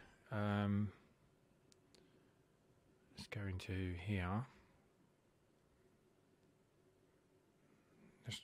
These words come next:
let's just jump into this one here. I'm gonna look for perpetual income,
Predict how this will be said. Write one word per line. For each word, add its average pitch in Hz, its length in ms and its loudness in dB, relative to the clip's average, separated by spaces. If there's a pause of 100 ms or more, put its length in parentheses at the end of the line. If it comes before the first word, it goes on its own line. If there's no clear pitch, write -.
let's 107 200 -4
just - 220 -8
jump 101 380 0
into 101 300 0
this - 240 -4
one 90 100 0
here. 90 320 -2 (320)
I'm - 540 -20
gonna 104 200 0
look 120 140 -2
for - 80 -6
perpetual - 540 -2
income, 104 420 2